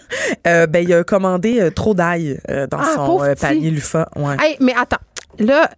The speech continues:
Speaker 2: euh, Olivier Niquet, c'est un bon cuisinier. Je, je voulais juste dire ça.
Speaker 1: Ah oui ?
Speaker 2: Ben oui.
Speaker 1: Ah, moi, je me rappelle une fois, il avait fait une dinde à l'Action de grâce.
Speaker 2: Ben, c'est ça, je te dis.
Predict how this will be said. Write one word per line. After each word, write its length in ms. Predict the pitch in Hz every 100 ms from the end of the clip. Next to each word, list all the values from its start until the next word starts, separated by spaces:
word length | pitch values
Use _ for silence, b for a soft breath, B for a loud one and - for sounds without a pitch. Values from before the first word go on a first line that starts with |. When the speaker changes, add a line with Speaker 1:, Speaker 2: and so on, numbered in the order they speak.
| -
Speaker 2:
euh, 20 | - 202
Olivier 220 | 190 226
Niquet, 180 | 339 302 359
c'est 60 | 190
un 80 |
bon 160 | 175 233
cuisinier. 340 | - 202 233 220
Je, 40 |
je 100 | 190
voulais 220 | 190 185
juste 180 | 208 220
dire 160 | 180 180
ça. 120 | - -
Speaker 1:
Ah 120 | 135
oui ? 140 | 139 440 349 -
Speaker 2:
Ben 80 | 359 294
oui. 100 | - _ _ - _ _ _ 165
Speaker 1:
Ah, 60 | -
moi, 80 | 202
je 80 |
me 40 | 208
rappelle 220 | 196 311
une 80 | 240
fois, 80 | 247
il 40 |
avait 80 | 170
fait 120 | 175 165
une 120 | 143
dinde 220 | 151 175
à 60 | 131
l'Action 240 | 127 131
de 60 | 131
grâce. 340 | 127 151 -
Speaker 2:
Ben, 60 | -
c'est 80 | 202
ça, 160 | -
je 80 | 277
te 100 | 330
dis. 200 | 254 285